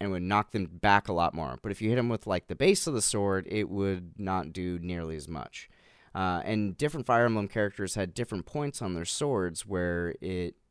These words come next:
you know, that tipper, tipper point was. And there were a couple of characters that didn't have a tipper at all. So, just fun, fun little things like that can sometimes make even a little bit of difference.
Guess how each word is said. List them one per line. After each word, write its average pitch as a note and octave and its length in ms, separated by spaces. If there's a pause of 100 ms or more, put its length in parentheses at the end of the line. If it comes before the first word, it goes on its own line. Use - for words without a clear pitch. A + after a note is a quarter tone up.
(160)
you F#2+ 120
know, D#2+ 240
that - 380
tipper, F2 640 (260)
tipper C#3+ 260
point E2+ 240
was. D2+ 280
And - 160
there G#2+ 80
were G2+ 100
a F#2 60
couple - 280
of G2+ 60
characters F#2 360
that F2 120
didn't F#2 160
have F2+ 140
a F2 40
tipper E2+ 380
at D#2+ 60
all. F2 320 (440)
So, D#2 380 (840)
just - 360
fun, G#2 340
fun D3+ 260
little G#2+ 200
things F#2+ 260
like E2 160
that D#2+ 300
can F2+ 160
sometimes E2 560
make E2 440
even A#2 260
a F2 60
little E2+ 200
bit D#2 120
of D2 120
difference. - 500